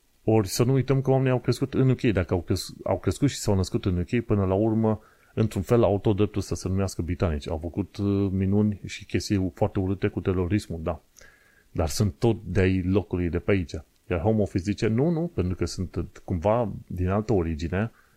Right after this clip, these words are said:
pentru aia considerăm legea ca fiind alta. Și atunci, asta e o, o chestiune foarte importantă de ținut, uh, minte.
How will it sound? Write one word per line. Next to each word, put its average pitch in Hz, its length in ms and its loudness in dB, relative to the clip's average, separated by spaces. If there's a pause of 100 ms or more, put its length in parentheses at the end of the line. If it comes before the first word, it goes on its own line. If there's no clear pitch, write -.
(200)
pentru 87 220 -2
aia 98 140 0
considerăm 95 560 -2
legea 87 280 -2
ca - 140 -6
fiind 85 240 -2
alta. 80 380 -4 (720)
Și - 180 -4
atunci, 92 480 -2 (140)
asta 110 220 2
e 127 40 6
o, 104 300 2 (120)
o 92 300 0
chestiune 113 460 0
foarte - 260 -2
importantă 95 840 0
de 90 140 0
ținut, 101 520 -2
uh, 98 400 0
minte. 107 380 0